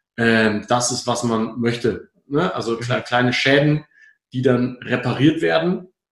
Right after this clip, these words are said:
Speaker 1: Und was dann passiert durch diese Reparatur, ist ein, äh, Mechanismus, der heißt Superkompensation.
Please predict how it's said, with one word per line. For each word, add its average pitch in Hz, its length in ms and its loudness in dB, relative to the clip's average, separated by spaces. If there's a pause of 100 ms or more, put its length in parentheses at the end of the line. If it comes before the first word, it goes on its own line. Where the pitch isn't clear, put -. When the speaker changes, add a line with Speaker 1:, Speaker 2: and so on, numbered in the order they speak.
(280)
Speaker 1:
Und 120 100 -6
was 117 120 -2
dann 131 180 2
passiert 143 560 2
durch 127 160 -2
diese 120 280 -2
Reparatur, 156 960 0
ist - 200 -6
ein, 123 360 -2
äh, 69 200 -12
Mechanismus, 131 920 0
der 113 180 -6
heißt - 280 -8
Superkompensation. 151 1200 0